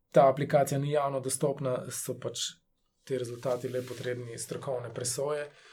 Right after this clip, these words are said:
in zaradi tega pač, eh, smo tudi opravili eno delavnico s predstavniki vseh, eh,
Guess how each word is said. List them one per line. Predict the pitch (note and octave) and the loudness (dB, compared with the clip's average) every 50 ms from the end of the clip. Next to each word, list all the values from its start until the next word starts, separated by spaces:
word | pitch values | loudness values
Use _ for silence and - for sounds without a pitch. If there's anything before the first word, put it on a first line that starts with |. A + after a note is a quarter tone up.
| - _ - | -20 _ -12
in | C#3+ C3 | -12 -8
zaradi | A#2+ B2 A#2+ B2 A#2+ | -6 -6 -6 -6 -4
tega | A#2+ B2+ A#2+ A2+ A2+ - | -2 -2 -2 -2 -4 -4
pač, | - A#2 A#2+ A#2+ - - | -4 -6 -6 -4 -4 -4
eh, | A#2+ A2+ A2+ A#2 | -4 -4 -4 -4
smo | A2+ - C3 A#2+ | -6 -6 -8 -6
tudi | - C3+ B2+ B2+ | -6 -4 -4 -4
opravili | B2 B2 B2+ A#2+ B2 A#2+ A#2 A#2 A#2 | -4 -2 0 0 0 0 0 -2 -4
eno | A2+ A2+ A2 G#2+ | -6 -6 -8 -4
delavnico | G#2+ A#2+ A#2 A#2 A#2+ B2+ B2+ B2 B2 A#2+ A#2+ B2 A#2 A#2 A#2 - - - - - _ | -2 0 0 0 0 0 -2 -4 -4 -4 -4 -4 -4 -4 -8 -12 -20 -20 -20 -20 _
s | - - - | -14 -8 -6
predstavniki | - C3 B2 - - D3 C#3 C3+ C3+ C3 B2+ B2+ - B2+ A#2+ | -4 -4 -4 0 2 2 2 2 0 -2 -2 -4 -4 -4 -4
vseh, | A#2+ A#2+ A#2+ A#2+ - C3 B2+ - B2+ | -4 -4 -4 -2 0 -2 -2 -2 -6
eh, | A#2+ | -8